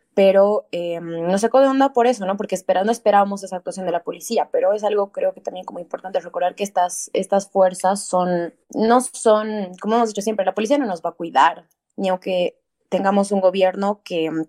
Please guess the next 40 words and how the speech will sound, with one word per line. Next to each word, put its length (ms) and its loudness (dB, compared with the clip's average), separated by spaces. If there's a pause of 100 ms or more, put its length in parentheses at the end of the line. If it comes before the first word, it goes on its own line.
(560)
está 360 4
mucho 340 -4
más 140 -6
abierto 320 -2
a 40 -2
dialogar 440 -2
con 160 -6
el 120 -6
pueblo 380 0
y 40 -8
con, 320 -14
y 100 -20
co-, 200 -12
tiene 200 -4
como 220 -6
unas 240 -4
bases 300 -2
más, 380 -6 (560)
más 180 0
populares, 640 2
digamos. 360 -8
La 140 -2
policía 340 0
va 100 0
a 20 -4
seguir 260 -8
siendo 240 -2
lo 120 -4
que 180 2
es, 100 -4
es 80 -12
la 120 0
base 260 0
de 80 -4
esa 140 -10
institución, 720 -4
¿no? 120 2
Y 80 0
realmente, 680 -4
eh, 140 -16